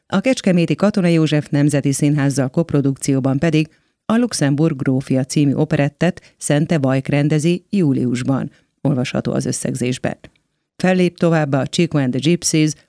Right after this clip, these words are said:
Dolhai Attila, a Cotton Club Singers énekesei, Karamell, a száztagú cigányzenekar, Fenyő Miklós, Geszti Péter, Zséda,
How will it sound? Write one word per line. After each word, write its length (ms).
Dolhai 460
Attila, 440
a 120
Cotton 320
Club 180
Singers 420
énekesei, 680
Karamell, 560
a 180
száztagú 460
cigányzenekar, 1000
Fenyő 320
Miklós, 400
Geszti 340
Péter, 440
Zséda, 520